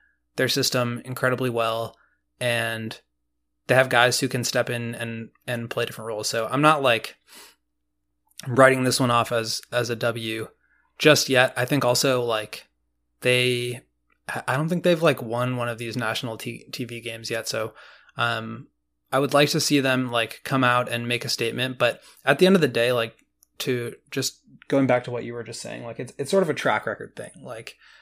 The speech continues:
obviously, people are gonna believe in the Nets because they have a bunch of super talented guys that have been there and done that, and they work together,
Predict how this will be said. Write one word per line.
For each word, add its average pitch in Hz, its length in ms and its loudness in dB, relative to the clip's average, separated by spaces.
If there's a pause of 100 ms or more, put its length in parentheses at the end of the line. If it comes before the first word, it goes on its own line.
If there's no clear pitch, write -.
(500)
obviously, 151 500 6
people 147 380 4
are 139 140 4
gonna 139 160 4
believe 131 600 0
in 127 100 0
the 127 80 0
Nets 113 320 -2
because 113 640 -4 (600)
they 139 100 6
have 123 500 4 (160)
a 139 60 4
bunch 139 240 4
of 131 100 2
super 139 300 4
talented 120 360 -2
guys 113 280 0
that 117 100 0
have 113 140 -4
been 113 180 -2
there 110 220 -2
and 110 120 -4
done 110 200 -4
that, 110 320 -4
and 113 100 -6
they 117 80 -6
work 120 200 -4
together, 113 540 -2